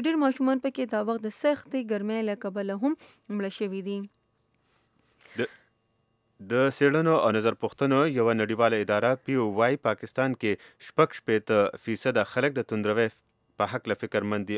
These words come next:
Speaker 2: او یو کم شپېته فیصده خلک د طالب وسلوالو سره هیڅ همدردي نه لري. پیو ریسرچ سنټر سروې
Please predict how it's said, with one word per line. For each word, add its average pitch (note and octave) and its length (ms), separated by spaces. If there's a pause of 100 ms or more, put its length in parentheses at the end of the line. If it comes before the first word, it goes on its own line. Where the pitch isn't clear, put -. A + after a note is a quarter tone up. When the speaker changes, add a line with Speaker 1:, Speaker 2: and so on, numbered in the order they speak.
Speaker 2:
او G2 100
یو G#2 160
کم A#2+ 160
شپېته - 380
فیصده G#2+ 340
خلک C#3+ 240
د A2+ 120
طالب G#2+ 280
وسلوالو A#2 460
سره G#2+ 160 (280)
هیڅ C3 200
همدردي G#2+ 460
نه G#2+ 220
لري. G2+ 200 (480)
پیو A#2+ 300
ریسرچ G#2 420 (120)
سنټر A2+ 400
سروې A#2+ 320